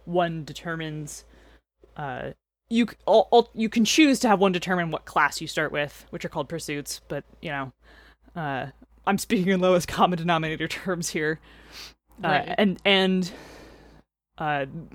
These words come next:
Speaker 1: you know, they, they progress in order. Uh, each book has a different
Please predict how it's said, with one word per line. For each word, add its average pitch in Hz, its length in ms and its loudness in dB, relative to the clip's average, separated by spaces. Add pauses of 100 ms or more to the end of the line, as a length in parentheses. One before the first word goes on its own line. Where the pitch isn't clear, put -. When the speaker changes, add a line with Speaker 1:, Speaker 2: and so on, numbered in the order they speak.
Speaker 1:
you 190 100 0
know, 170 140 2
they, 175 200 2
they 151 280 -6
progress - 360 -6
in - 100 -14
order. 196 340 2 (500)
Uh, 143 320 -2
each 226 320 -4
book 196 240 4
has 180 240 -2
a 170 40 -6
different 175 440 -4